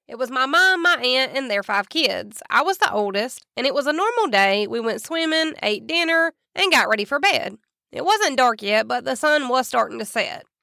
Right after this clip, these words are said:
It was around eight P M, and our moms were asking all of us kids to get our stuff out of the car. It's important to know that we were staying in a trailer that our grandparents owned, so we weren't in tents.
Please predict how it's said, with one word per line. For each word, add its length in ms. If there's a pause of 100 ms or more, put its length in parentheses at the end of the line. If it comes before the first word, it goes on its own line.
(680)
It 120
was 120
around 340
eight 200
P 300
M, 180
and 140
our 100
moms 420
were 160
asking 460
all 180
of 120
us 160
kids 360
to 80
get 120
our 160
stuff 360
out 140
of 80
the 80
car. 460 (560)
It's 160
important 380
to 120
know 260
that 220
we 140
were 100
staying 420
in 120
a 80
trailer 560
that 160
our 100
grandparents 580
owned, 440 (160)
so 560
we 120
weren't 280
in 100
tents. 720